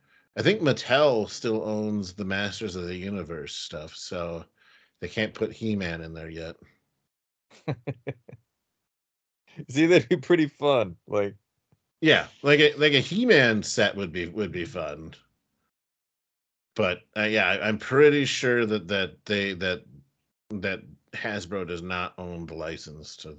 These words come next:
Speaker 1: to that. Or, you know, G I Joe.
Speaker 2: If Hasbro wants to, uh, contact us, reach out to Beauty and Dickies podcast for ideas. We would be willing to talk to them.
Speaker 1: Hell yeah.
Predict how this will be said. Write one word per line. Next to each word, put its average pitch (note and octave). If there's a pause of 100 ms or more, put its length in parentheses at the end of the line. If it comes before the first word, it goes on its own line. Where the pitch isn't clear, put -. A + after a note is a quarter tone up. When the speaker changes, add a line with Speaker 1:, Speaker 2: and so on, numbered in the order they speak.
(160)
Speaker 1:
to E2+
that. D#2 (960)
Or, A2 (100)
you B2
know, F#2
G G#2
I G2+
Joe. F#2+ (1600)
Speaker 2:
If B2+
Hasbro E3+
wants E3
to, C#3
uh, A#2
contact B2
us, E2+
reach A2
out G#2+ (160)
to G#2+
Beauty G#2
and F#2+
Dickies G2
podcast G2
for G2+
ideas. F2+
We F#2+
would F2
be F#2+
willing F#2+
to F#2
talk E2+
to G#2+
them. D#2+ (1800)
Speaker 1:
Hell G3+
yeah. F#2